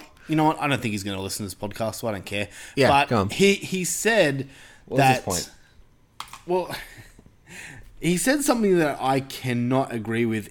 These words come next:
Speaker 1: in, in the slightest. Um, I'll try and get it up for you because it kind of
Speaker 2: Yeah, sure,
Speaker 1: just
Speaker 2: go for it.
Speaker 1: took me aback. I was actually shocked as th-, someone actually thinks this. He said it was badly scripted,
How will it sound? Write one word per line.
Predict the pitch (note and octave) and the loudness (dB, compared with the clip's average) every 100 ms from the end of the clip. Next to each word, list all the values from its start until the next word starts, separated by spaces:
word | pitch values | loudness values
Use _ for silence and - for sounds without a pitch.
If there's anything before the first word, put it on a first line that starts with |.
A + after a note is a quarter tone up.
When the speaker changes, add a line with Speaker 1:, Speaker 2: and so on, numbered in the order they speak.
| - | -10
Speaker 1:
in, | C3 A#2+ A2+ A2+ | -4 -4 -4 -6
in | A#2 G#2+ | -6 -4
the | |
slightest. | F2+ - G#2+ A2 - D#2+ - - - - - - - - | -4 -4 -2 -4 -4 -10 -12 -12 -20 -20 -20 -20 -20 -4
Um, | A#2 A#2 A2+ - | -2 0 -2 -4
I'll | A#2 | -8
try | B2+ E3+ A3 | -6 -4 -4
and | A3 | -2
get | G#2+ | -4
it | F#2+ | -4
up | G#2+ - | -8 -8
for | G2+ | -8
you | F2+ F2 | -8 -8
because | G2 - G#2 | -8 -8 -6
it | A2+ - | -8 -8
kind | C3 D#3+ | -4 0
of | G#3 | 0
Speaker 2:
Yeah, | - | 2
sure, | A3+ | -2
Speaker 1:
just | C3 | -2
Speaker 2:
go | E3 | -4
for | D3 F#2 | -2 -2
it. | - _ _ | -2 _ _
Speaker 1:
took | - G#3+ G#3 | 4 4 4
me | F3+ E3 | 2 2
aback. | A#2 - B2 A2+ - A2+ | 2 -2 -2 -2 -4 -6
I | A#2 | -4
was | A#2+ A2+ G#2+ | -2 -4 -6
actually | A#2 - G2+ | -8 -8 -8
shocked | - - G#2 - - - _ | -6 -4 -6 -6 -18 -20 _
as | G#2 G#2 | -8 -8
th-, | - - | -10 -8
someone | - A#2 A2+ | -4 -2 -2
actually | G#2+ - G#2+ | -4 -4 -10
thinks | F#2 A#2+ A#2+ - | -8 -6 -6 -6
this. | E2 - - - - - - - | -8 -8 -12 -16 -18 -18 -20 2
He | D#3 | 2
said | D3+ E3 D3 | 4 2 2
it | A2+ D3 | 0 -4
was | B2+ | -6
badly | G#2 C#3+ G3+ G3+ | -2 0 0 -2
scripted, | - - A#2+ - A2+ | -4 -2 -4 -2 -6